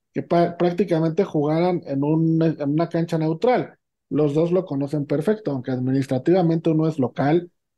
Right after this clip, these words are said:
A mí me encanta verlos a los dos, eh, conociendo su estadio y como si fuera, insisto, un partido en una cancha neutral. Pocas veces en el mundo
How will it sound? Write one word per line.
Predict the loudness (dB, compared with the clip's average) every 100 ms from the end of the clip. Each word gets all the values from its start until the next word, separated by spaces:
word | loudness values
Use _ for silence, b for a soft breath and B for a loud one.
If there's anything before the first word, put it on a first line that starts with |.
| _
A | -2
mí | 2 4
me | 2
encanta | 2 0 2 2
verlos | 4 4 2 0
a | -2
los | -2 -2
dos, | 0 2 0 -4
eh, | -6 -6
conociendo | -4 -4 -2 -2 0 0
su | 0
estadio | -2 0 2 4 4 2 -2 _ _ _
y | -10
como | -6 -2 -2
si | -2
fuera, | 0 2
insisto, | 2 2 0 0 0 0 0
un | -4
partido | -4 -4 0 2 4 2 0 -4 _ _ _
en | -2
una | 0 0
cancha | 0 -2 0
neutral. | 0 -2 -2 -2 -2
Pocas | -4 0 0
veces | 2 2 2
en | 0
el | 0
mundo | 0 2 2 2 -4